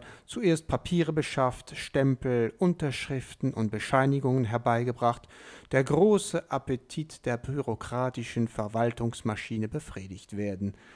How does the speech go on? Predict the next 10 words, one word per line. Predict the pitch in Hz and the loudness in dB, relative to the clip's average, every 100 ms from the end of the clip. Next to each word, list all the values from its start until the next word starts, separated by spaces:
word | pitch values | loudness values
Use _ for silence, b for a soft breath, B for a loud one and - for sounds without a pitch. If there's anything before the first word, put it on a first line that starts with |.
| B - | B -14
dass | 117 - | -12 -6
einem | 107 110 107 | 0 2 2
derweilen | 101 95 110 113 113 120 120 | 0 4 6 6 6 4 2
die | 98 | -2
Lust | 92 135 139 - - - b - | 0 0 0 -6 -16 -20 b -14
samt | 117 117 110 127 - - | -4 2 2 2 -4 -8
dem | 104 98 | -6 -6
Schnupfen | - 131 123 - 120 113 | -4 -2 -2 -2 0 0
vergangen | - 135 123 98 98 117 | 0 -6 -4 -6 -10 -10
sei. | - - | -12 -14